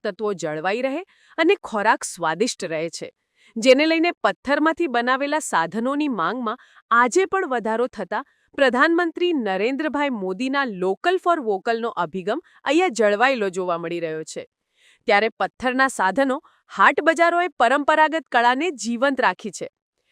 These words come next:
આદિવાસી વિસ્તારોમાં આજે પણ સ્થાનિક હાટ બજાર ભરાય છે. આ હાટ બજારમાં સ્થાનિક ઉત્પાદકો પોતાનું ઉત્પાદનનું વેચાણ કરે છે.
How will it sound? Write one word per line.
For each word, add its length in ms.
આદિવાસી 520
વિસ્તારોમાં 680
આજે 280
પણ 220
સ્થાનિક 640
હાટ 220
બજાર 360
ભરાય 360
છે. 200
આ 160
હાટ 380
બજારમાં 520
સ્થાનિક 540
ઉત્પાદકો 540
પોતાનું 500
ઉત્પાદનનું 760
વેચાણ 420
કરે 260
છે. 240